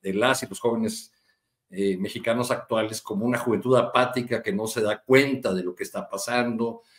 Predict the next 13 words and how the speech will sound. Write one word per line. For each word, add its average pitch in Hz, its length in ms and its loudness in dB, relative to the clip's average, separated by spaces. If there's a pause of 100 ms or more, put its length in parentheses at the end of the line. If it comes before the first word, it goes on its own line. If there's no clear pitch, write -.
(160)
de 95 200 0
los 95 200 0
riesgos 110 460 2
por 104 140 -6
la 107 80 4
democracia. 139 560 2
Un, 135 340 0
lo 113 240 6
vi 143 200 6
en 127 140 6
el, 92 260 -4
en 95 140 -6
el, 92 180 -6